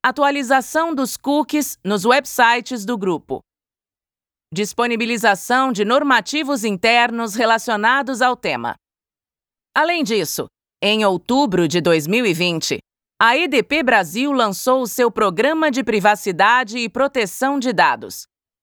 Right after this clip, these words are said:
Uma iniciativa que objetiva antecipar e prevenir riscos, ele se baseia em aspectos de governança, cultura de privacidade, proteção de dados e ações de resposta e remediação.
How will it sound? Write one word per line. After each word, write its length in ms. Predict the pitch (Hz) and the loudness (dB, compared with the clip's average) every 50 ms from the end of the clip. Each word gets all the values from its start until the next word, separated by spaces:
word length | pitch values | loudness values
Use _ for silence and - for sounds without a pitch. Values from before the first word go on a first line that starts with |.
| _ _ _ _ _ _ _ 269 | _ _ _ _ _ _ _ -2
Uma 240 | 302 311 330 330 | 0 2 2 0
iniciativa 920 | 339 349 349 339 330 - - 320 294 277 - - 240 202 160 127 147 139 131 | 0 0 -2 -2 -4 -2 0 0 0 0 0 -2 -2 -2 -2 0 -2 -2 0
que 120 | - 208 | 0 -2
objetiva 640 | 202 180 175 156 202 202 175 - - 247 233 185 214 | -2 0 0 0 0 0 0 0 -2 0 2 2 2
antecipar 840 | 196 180 175 170 233 247 247 - - 185 - 208 196 208 214 220 208 | 2 0 0 0 -2 -2 0 -2 -4 -2 2 2 4 4 4 2 0
e 60 | 180 | -4
prevenir 600 | - 208 220 240 220 233 190 180 208 247 247 196 | -4 -2 -2 -2 0 -2 -2 -2 0 0 0 0
riscos, 580 | 165 175 220 220 175 - - - - - - - _ _ _ _ _ _ | 0 0 -2 -2 -2 -4 -6 -10 -10 -10 -12 -16 _ _ _ _ _ _
ele 240 | - 262 302 311 330 | -2 0 0 0 0
se 140 | - 330 330 | -2 0 2
baseia 680 | 262 294 262 226 175 220 247 254 262 262 254 254 240 - - | 4 4 2 2 0 0 0 0 0 2 0 0 0 0 -2
em 180 | 247 247 254 | -2 0 0
aspectos 720 | 240 220 - - _ 262 262 262 262 - - - 254 202 170 | 0 0 -2 -2 _ 0 2 2 0 -4 -6 -6 -6 -4 -4
de 120 | 196 214 | -4 -4
governança, 920 | 165 - 294 330 262 269 208 180 175 170 175 185 202 190 - 247 240 226 - _ _ _ - | 0 0 0 2 2 0 0 0 0 0 0 0 -2 -2 -2 -2 -2 -2 -4 _ _ _ -4
cultura 640 | 185 175 170 - - - 254 294 330 349 320 302 | -2 -2 -2 -4 -4 -2 0 0 2 2 2 2
de 100 | 208 269 | 0 0
privacidade, 960 | 202 240 214 185 196 220 226 - 220 190 165 170 165 170 175 175 165 190 202 - _ _ _ _ _ - | 0 2 2 4 4 2 2 0 -2 0 2 4 4 4 4 0 -2 -6 -12 -14 _ _ _ _ _ -4
proteção 560 | 202 202 196 - 196 180 - - 269 311 311 | -2 -2 0 -2 -4 -4 -2 -2 -2 0 0
de 120 | 240 220 | 0 0
dados 560 | 175 185 185 185 196 202 190 214 208 - - - _ _ _ _ _ _ _ - | 2 4 4 4 4 2 0 -4 -8 -10 -14 -18 _ _ _ _ _ _ _ -2
e 120 | 254 269 | 0 2
ações 580 | 262 254 - - - 285 302 311 311 311 233 196 | 2 2 0 -2 -2 0 0 0 0 -2 -2 -2
de 100 | 247 247 | -2 0
resposta 840 | 226 214 190 - - - 233 247 254 269 277 - - - 277 - - | 0 0 -2 -2 -2 0 2 2 4 2 2 -2 -2 -2 -2 -2 -2
e 100 | 233 247 | -2 -2
remediação. 840 | 233 254 240 233 247 277 277 220 262 254 233 175 - - 170 110 | 0 0 0 2 2 0 0 0 0 0 0 0 0 -2 -2 -2